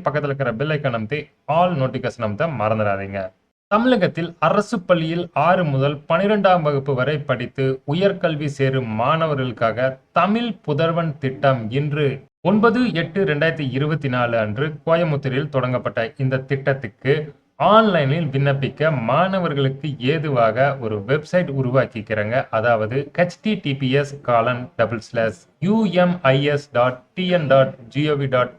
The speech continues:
ஐ என். இந்த லிங்க் ஆனது நம்ம டிஸ்கிரிப்ஷன்லயே கொடுத்துக்கிறோம். மாணவர்களுக்கு ஏதுவாக இந்த லிங்கை ஓபன் பண்ணா டைரக்டா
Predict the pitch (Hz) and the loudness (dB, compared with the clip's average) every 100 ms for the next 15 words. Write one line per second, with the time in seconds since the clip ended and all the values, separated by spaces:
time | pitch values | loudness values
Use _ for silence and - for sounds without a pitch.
0 | 120 123 123 107 - 214 226 214 180 202 | -2 0 -2 -4 -4 2 4 4 2 4
1 | 175 127 131 160 139 131 120 151 - 180 | 4 4 2 0 0 0 0 -4 -4 -4
2 | 175 170 160 151 131 127 117 120 143 135 | -2 -2 -2 0 -2 -2 -2 0 -2 0
3 | 135 170 196 165 139 147 139 143 127 127 | 2 4 4 2 0 0 -2 -4 -4 -2
4 | 123 123 143 139 120 113 147 151 135 123 | -2 -2 -2 -2 -2 -2 -2 0 0 2
5 | 143 135 120 110 117 123 - 131 160 - | 0 0 -2 -2 -2 -4 2 2 2 -2
6 | 170 | -2